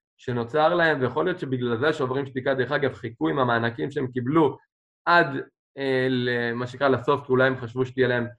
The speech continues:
אה, ממשלה וקואליציה שהם יוכלו לעבוד איתה, כי הם קיבלו למעשה, בפעם הראשונה אחרי, כן, אה, עשור,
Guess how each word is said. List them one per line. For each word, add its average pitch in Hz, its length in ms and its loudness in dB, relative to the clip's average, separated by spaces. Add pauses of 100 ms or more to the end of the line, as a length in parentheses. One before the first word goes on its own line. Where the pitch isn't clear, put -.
(240)
אה, 120 100 0
ממשלה 123 520 2
וקואליציה 127 480 4
שהם 117 120 -4
יוכלו 117 220 0
לעבוד 120 320 0
איתה, 214 260 0 (420)
כי 131 120 0
הם 127 100 0
קיבלו 135 380 4
למעשה, 170 580 2 (520)
בפעם 156 400 2
הראשונה 143 440 2
אחרי, 127 400 2 (220)
כן, 127 320 -2
אה, 110 240 -6
עשור, 143 580 0